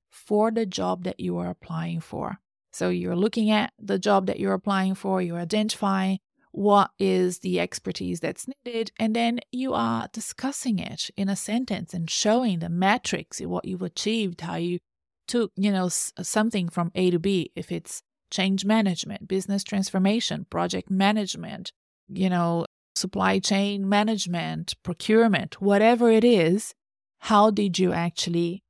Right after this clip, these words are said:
help an organization take something from A to B? So you have to list it and then explain, list, explain. And you can do that for maybe four, five, and that's it.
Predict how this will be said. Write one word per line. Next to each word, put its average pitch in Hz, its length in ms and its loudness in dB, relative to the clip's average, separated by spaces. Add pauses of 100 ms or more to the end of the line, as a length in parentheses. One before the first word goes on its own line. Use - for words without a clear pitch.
help 180 440 4 (300)
an 180 120 2
organization 160 960 -2 (160)
take 165 220 -2
something 165 420 -2
from 175 280 -4
A 170 160 0
to 165 80 -6
B? 156 320 -4 (240)
So - 160 -8
you 170 80 0
have 175 400 -6
to 165 220 -2 (280)
list 202 480 4
it - 280 -4 (180)
and 180 160 2
then 170 180 -2
explain, - 680 -8 (100)
list, 196 380 0
explain. - 560 -10 (440)
And 180 140 -2
you 180 60 -4
can 185 200 -2
do 220 280 2
that 208 340 4 (140)
for 165 220 -2
maybe 156 340 -6
four, 226 520 4
five, 185 760 2 (340)
and 180 140 0
that's 175 260 0
it. - 340 -8